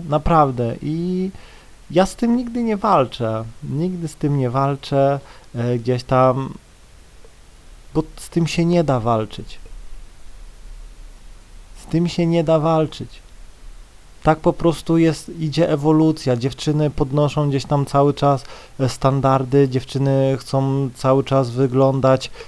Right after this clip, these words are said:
pięknie, e, świat idzie do przodu, no i to, że ty tego nie akceptujesz, to dziewczyna będzie miała to gdzieś, no nie?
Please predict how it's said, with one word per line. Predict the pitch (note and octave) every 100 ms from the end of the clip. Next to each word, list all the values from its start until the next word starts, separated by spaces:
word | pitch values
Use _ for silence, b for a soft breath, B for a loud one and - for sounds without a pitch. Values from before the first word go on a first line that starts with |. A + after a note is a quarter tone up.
| -
pięknie, | - C#3 C#3 - C#3+ C#3+ C#3+ D3 B B B -
e, | B2 A#2+ A#2+ A#2 A#2
świat | A2+ - C#3 C3+
idzie | D3 C3 C#3
do | C#3+
przodu, | - C#3+ C#3 C#3 D3
no | D3+ D#3+
i | E3 E3 E3 E3 E3 E3 E3+ - - - - - - - - - - - - - -
to, | E3+
że | F3 E3 D3
ty | - D#3+
tego | E3+ E3 C#3 D3
nie | C#3+ D3
akceptujesz, | D3 - D3+ C#3 - C#3+ C3+ C3+ D3 D#3+ b b b - - -
to | - D#3
dziewczyna | D#3 D3+ D#3 D#3+
będzie | C#3 C#3+ D3
miała | D3+ D#3 D3+
to | D3+
gdzieś, | C3+ B2+ D3 C3 -
no | A2+
nie? | A2+ A#2